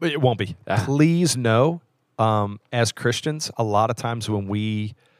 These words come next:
Speaker 1: have begun to struggle, when we find ourselves, um,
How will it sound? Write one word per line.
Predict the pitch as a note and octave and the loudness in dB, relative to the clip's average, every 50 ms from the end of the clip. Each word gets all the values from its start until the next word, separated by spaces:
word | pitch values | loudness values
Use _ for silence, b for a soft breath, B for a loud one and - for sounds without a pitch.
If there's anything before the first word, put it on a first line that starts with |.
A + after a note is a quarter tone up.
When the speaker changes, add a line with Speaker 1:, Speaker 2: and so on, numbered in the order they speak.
| _ _ _ _ _ - | _ _ _ _ _ -8
Speaker 1:
have | - A2+ G#2+ | -4 -2 -2
begun | F#2+ G#2 G2 - G2 F#2 G2 | -2 -4 -6 -4 -6 -6 -6
to | G2+ | -6
struggle, | - - - - - F#2+ F#2 F#2 B2 C#3+ F3 - _ _ _ _ _ _ _ _ _ | -8 -8 -8 -6 -4 -4 -2 -2 -2 -4 -6 -6 _ _ _ _ _ _ _ _ _
when | - G#2+ G2+ G2+ F#2+ | -10 -6 -4 -4 -4
we | F#2+ G2 | -4 -6
find | - - G#2 G2+ G2+ G#2+ | -4 -2 -4 -2 -2 -4
ourselves, | G#2 F#2+ - - G#2+ G2+ G2+ G2 F#2+ F2+ - - - - - - _ _ - | -6 -6 -4 -2 0 0 0 0 -2 -4 -6 -6 -6 -6 -6 -6 _ _ -8
um, | A2 G2 F#2+ F2+ F2+ F2 F2 E2+ E2 | -6 -4 -4 -4 -6 -8 -12 -16 -20